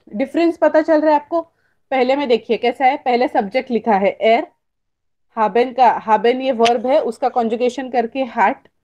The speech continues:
और फिर kein Haus। अब ये sentence ऐसा भी हो सकता है, "Er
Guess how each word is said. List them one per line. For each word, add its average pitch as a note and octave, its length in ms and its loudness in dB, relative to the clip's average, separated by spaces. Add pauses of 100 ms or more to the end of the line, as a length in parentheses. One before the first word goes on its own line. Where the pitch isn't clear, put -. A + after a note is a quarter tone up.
(360)
और C#4+ 140 4
फिर G#4 340 0
kein B3+ 280 2
Haus। E3+ 200 -6 (840)
अब A#3 160 0
ये D#4 220 2
sentence D#4 420 0
ऐसा C4+ 300 0
भी D#4 120 0
हो D4 160 2
सकता C4+ 300 -2
है, B3 340 -2
"Er C4 260 2